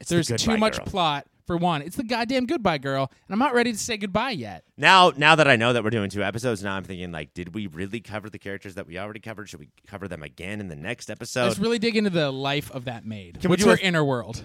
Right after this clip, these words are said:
Speaker 1: can we do a three-part episode? Can we do a whole new podcast just based on the Goodbye Girl?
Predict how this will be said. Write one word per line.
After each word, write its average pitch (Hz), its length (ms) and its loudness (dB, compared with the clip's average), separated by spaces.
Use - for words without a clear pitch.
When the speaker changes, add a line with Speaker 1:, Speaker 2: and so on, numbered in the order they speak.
Speaker 1:
can 170 100 2
we 160 60 2
do 165 140 4
a 127 40 2
three-part 151 800 -8
episode? 95 440 -10
Can 190 200 0
we 208 120 -4
do 175 220 -4
a 135 60 2
whole 165 300 -4
new 156 300 -4
podcast 117 600 -2
just 143 260 -4
based 147 260 -4
on 117 80 -4
the 101 80 -6
Goodbye 139 380 -8
Girl? 64 260 -16